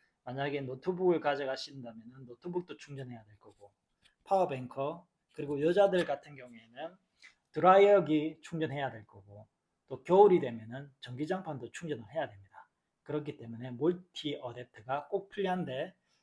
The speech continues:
만약에 충전할 기기가 많으면은 이런 다용도 멀티 어댑터를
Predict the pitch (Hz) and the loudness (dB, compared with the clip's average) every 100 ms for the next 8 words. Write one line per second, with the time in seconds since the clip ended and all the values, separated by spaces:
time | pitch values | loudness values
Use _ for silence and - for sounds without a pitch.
0 | _ 120 143 156 165 156 151 165 175 - | _ -10 -8 -4 -2 0 0 -4 -6 -6
1 | 240 220 175 143 143 135 131 170 185 190 | 0 0 0 -4 -6 -10 -12 -10 -4 -2
2 | 151 113 123 165 160 127 135 139 _ _ | -2 -4 -10 -8 -8 -10 -16 -20 _ _
3 | _ _ _ _ _ - 208 208 190 160 | _ _ _ _ _ -2 4 4 4 -2
4 | 190 196 _ _ _ - 123 135 170 185 | -8 -12 _ _ _ -14 -8 -6 -2 0
5 | 175 175 175 143 123 127 _ 120 139 151 | 2 0 -2 -8 -14 -16 _ -14 -8 -8